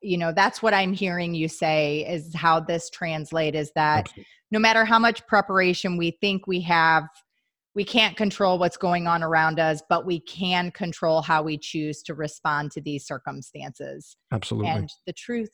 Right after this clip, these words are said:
Speaker 1: will set us free.
Speaker 2: Yeah, and, and really that, that's the, that's the key to, um, there's a certain thing about w-, when you're, as a, as a performer, as an actor, that, that you want to be comfortable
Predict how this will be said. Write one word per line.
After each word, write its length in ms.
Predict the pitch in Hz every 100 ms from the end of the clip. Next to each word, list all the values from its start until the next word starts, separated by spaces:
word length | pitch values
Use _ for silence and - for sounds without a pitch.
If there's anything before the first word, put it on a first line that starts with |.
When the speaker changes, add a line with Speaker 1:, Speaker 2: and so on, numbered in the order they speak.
| -
Speaker 1:
will 100 | 190
set 240 | - 185
us 180 | 170 165
free. 480 | - 156 139 156 160 _ _
Speaker 2:
Yeah, 300 | 254 190 127 -
and, 220 | 139 143 -
and 480 | 143 139 135 147 135
really 320 | 202 165 131
that, 360 | 123 139 143 139
that's 240 | 143 -
the, 280 | - 123 113 _ _ _ -
that's 300 | 170 156 165
the 100 | -
key 300 | - - 143 131
to, 680 | - 127 123 120 113 110 _
um, 640 | 123 120 117 113 113 110 - _ - - - - - - _ -
there's 180 | 131
a 60 | 139
certain 320 | - 175 160
thing 220 | 123 156
about 380 | 143 123 123 120
w-, 200 | 147 127
when 260 | 135 127 127
you're, 440 | 123 120 117 - -
as 180 | 127 117
a, 140 | 120 120
as 160 | 117
a 40 | 110
performer, 560 | - 110 123 113 107
as 120 | 110 113
an 80 |
actor, 500 | 117 117 104 107 110 _
that, 380 | 120 117 110 - - - - -
that 200 | 127 127
you 140 | 151 120
want 280 | 135 143 -
to 240 | 139 127
be 440 | 107 120 117 110 -
comfortable 760 | - 175 - 147 123 117 120